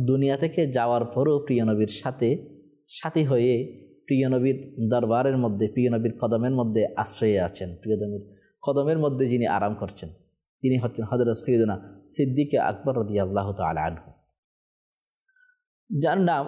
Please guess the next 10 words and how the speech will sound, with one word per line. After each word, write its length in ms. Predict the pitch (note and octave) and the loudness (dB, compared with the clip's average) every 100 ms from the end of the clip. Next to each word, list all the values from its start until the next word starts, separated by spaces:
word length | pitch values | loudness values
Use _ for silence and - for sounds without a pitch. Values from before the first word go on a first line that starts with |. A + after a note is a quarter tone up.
| - | -4
আবু 260 | F2+ C3 C#3 | -2 2 2
বকর 280 | C3 C#3 D#3+ | 2 0 -2
সিদ্দিক 460 | - A2 C3 D#3 | -2 0 0 0
রাদিয়াল্লাহু 440 | C3+ B2 A2+ B2 C#3 | 0 2 2 2 0
তাআলা 220 | C3+ C3+ | -2 0
আনহু 140 | C3 | 0
এর 120 | C3 C3 - | 0 -2 -4
প্রকৃত 380 | B2+ - F#3+ F#3+ | -4 0 0 2
নাম 600 | C#3 A2+ A#2+ D3 D#3+ - | 2 2 2 0 -4 -6
আব্দুল্লাহ। 420 | G#2+ G2+ F2+ D#2 | -4 -2 -2 -2